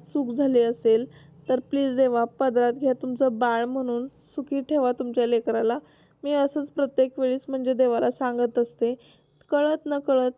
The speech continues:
चुका होतात, पूजा करताना होतात किंवा एरवी होतात, ते कळतही नाही आपली चूक केव्हा झाली. तर आहे ना, भोलेनाथांना, अं,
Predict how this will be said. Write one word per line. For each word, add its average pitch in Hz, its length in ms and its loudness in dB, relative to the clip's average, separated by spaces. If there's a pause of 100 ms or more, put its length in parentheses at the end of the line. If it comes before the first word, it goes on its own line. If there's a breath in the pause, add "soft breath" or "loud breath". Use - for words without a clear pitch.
(120)
चुका 269 200 -2
होतात, 247 440 0 (140)
पूजा 254 240 0
करताना 254 460 -4
होतात 254 480 -4 (340)
किंवा 254 300 -2
एरवी 247 320 0
होतात, 240 400 -2 (600 soft breath)
ते 277 100 2
कळतही 285 560 0
नाही 269 200 -4
आपली 247 380 -6
चूक 254 320 -6
केव्हा 247 440 -2
झाली. 247 340 -4 (460 soft breath)
तर 285 100 -2
आहे 311 100 0
ना, 277 200 -4
भोलेनाथांना, 269 960 -2
अं, 226 640 -4